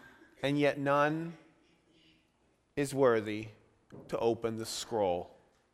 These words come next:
And that's the problem then, and it's still now. There is no one worthy, because the world and its people are full of sin. The challenge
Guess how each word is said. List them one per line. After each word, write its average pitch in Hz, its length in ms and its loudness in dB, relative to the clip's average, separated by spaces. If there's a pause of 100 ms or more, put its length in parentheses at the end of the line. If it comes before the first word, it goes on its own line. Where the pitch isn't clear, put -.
(1500)
And 113 140 -4
that's 127 220 -2
the - 80 0
problem 120 540 6
then, 107 280 -2
and 110 120 -8
it's - 160 -10
still 117 300 0
now. 113 400 -4 (1500)
There 147 160 8
is 143 160 0
no 156 240 6
one 139 260 6
worthy, 101 440 0 (500)
because 156 280 4
the 175 80 4
world 185 380 10
and 180 80 6
its 175 160 2
people 208 380 4
are 156 100 12
full 165 280 8
of 151 100 6
sin. 135 500 2 (360)
The - 120 6
challenge 202 960 12